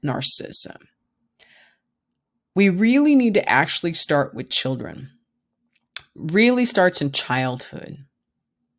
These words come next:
So I'm gonna ask you the question, if you're a parent and you struggle with complex P T S D, let me ask you a question.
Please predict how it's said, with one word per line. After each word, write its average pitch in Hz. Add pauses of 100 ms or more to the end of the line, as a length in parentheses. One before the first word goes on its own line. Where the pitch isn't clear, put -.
(680)
So -
I'm 254
gonna 427
ask 185
you 208
the 175
question, 156
if 139
you're 277
a 311
parent 139 (360)
and 151
you 208
struggle 190
with 170
complex 147
P 143
T 131
S 135
D, 151
let 165
me 240
ask 226
you 180
a 170
question. -